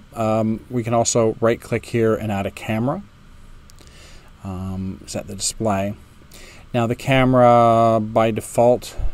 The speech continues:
we just wanna move it back and maybe move it over, um, move it up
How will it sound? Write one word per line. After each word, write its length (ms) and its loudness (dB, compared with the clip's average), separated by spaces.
we 80 -6
just 180 -6
wanna 180 0
move 260 0
it 240 -6
back 400 -2
and 320 -4
maybe 260 -4
move 260 -4
it 140 -8
over, 440 0
um, 600 -12
move 160 -6
it 100 -12
up 300 -4